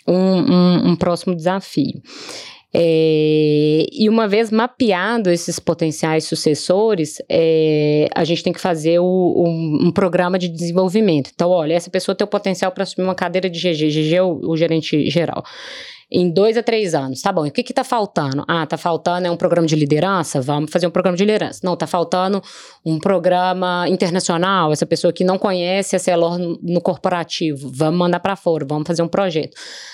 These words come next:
Ah, não, a pessoa precisa tá conectar, mais, melhorar o networking, vamos colocar pra fazer palestra, pra, e, e, em eventos, seminários, é, então,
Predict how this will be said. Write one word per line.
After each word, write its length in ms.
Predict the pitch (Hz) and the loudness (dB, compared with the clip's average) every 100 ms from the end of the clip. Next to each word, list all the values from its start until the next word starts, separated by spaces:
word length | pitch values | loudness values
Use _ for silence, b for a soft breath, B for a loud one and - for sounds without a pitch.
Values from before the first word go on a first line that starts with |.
| B | B
Ah, 100 | - | -4
não, 200 | 190 185 | 0 2
a 60 | 160 | 2
pessoa 340 | 165 160 196 | 2 2 2
precisa 640 | 180 190 - 208 220 214 220 | 2 -2 0 2 2 2 0
tá 160 | 220 | -2
conectar, 680 | 202 214 190 185 - 190 202 | -4 0 -2 -2 -4 -4 -2
mais, 300 | 120 185 214 - 107 - | -4 -4 -4 -6 -10 -2
melhorar 320 | 196 202 202 | 2 4 2
o 40 | 214 | 2
networking, 680 | 214 208 226 190 151 - 139 | -2 0 2 4 2 -2 -4
vamos 380 | 131 160 175 | -2 -2 -2
colocar 380 | 175 196 185 180 | -2 -2 0 -2
pra 120 | 175 185 | -4 -4
fazer 560 | - 175 175 180 185 180 B - | -2 0 2 2 2 -2 B -6
palestra, 680 | 175 175 170 170 170 - 160 | -2 2 4 4 2 -2 -6
pra, 240 | 160 160 143 - | -2 -2 -2 -2
e, 480 | 160 - 156 156 180 | 0 0 0 0 2
e, 20 | |
em 220 | 175 170 | 2 2
eventos, 480 | 156 170 170 165 - | 0 0 0 0 -2
seminários, 840 | 170 160 160 165 165 165 165 151 B B B B B | 0 2 0 0 -2 -2 -4 -6 B B B B B
é, 540 | - 160 156 156 151 160 | -2 0 2 2 0 0
então, 480 | 175 190 185 190 | 0 -2 -2 -4